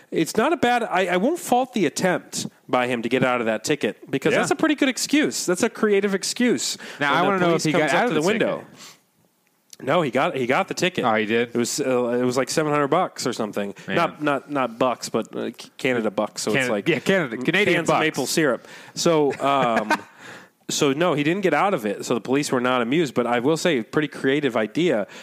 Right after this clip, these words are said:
Speaker 1: because when that cop comes up to your window and they go, they always go like, "Do you know how fast you were going?" or whatever, stuff
Speaker 2: Yeah.
Speaker 1: like that. He probably was like, "No, officer, my mind, I'm, I'm, I'm,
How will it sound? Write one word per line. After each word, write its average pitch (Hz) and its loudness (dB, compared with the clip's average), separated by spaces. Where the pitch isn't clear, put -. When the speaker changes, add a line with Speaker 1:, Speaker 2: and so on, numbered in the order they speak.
Speaker 1:
because 123 0
when 147 -6
that 123 -2
cop 151 -2
comes 131 -4
up 139 -2
to - -4
your 117 2
window 127 0
and 110 -2
they 120 2
go, 123 2
they 123 0
always 127 0
go 120 2
like, 117 -2
"Do 120 -2
you 120 0
know 120 2
how 117 0
fast 131 -2
you 123 0
were 107 0
going?" 104 0
or 104 0
whatever, 110 0
stuff 110 -2
Speaker 2:
Yeah. 92 0
Speaker 1:
like 85 -2
that. 131 -2
He - -8
probably 107 0
was 107 -2
like, 104 0
"No, 127 2
officer, 113 0
my 113 -2
mind, 120 0
I'm, 117 -2
I'm, 113 -2
I'm, 113 -6